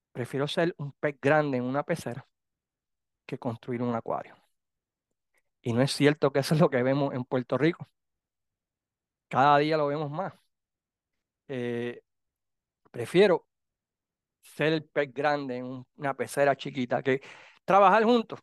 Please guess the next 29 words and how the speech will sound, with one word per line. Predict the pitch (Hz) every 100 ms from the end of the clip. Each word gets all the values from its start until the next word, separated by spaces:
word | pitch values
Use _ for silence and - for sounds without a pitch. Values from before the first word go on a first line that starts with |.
| _
construir | 180 156 175 196 156 - _ _ _ _
un | 143 156
acuario | 151 160 160 147
grande | 160 165 147
donde | 139 131 127 - _ _ -
podemos | 143 156 160
volver | 151 139 147
a | 147
los | 127 -
tiempos | 131 120 127
del | 120
pasado. | - 107 - 95 82 _ _ _ _ _ _ _ _ _ _ _ _
Y | 127
eso | 127
ha | 147
llevado | 151 151 180 185
al | 156
final | 147 151
de | 165
la | 165
lucha | 156 151 170
libre | 170 180
en | 170
Puerto | 170 160
Rico | 156 214 190
como | - 151 147
una | 147
alternativa | 180 - 185 185 170 151 180 190 175
viable | 147 139 143 147 185 156 139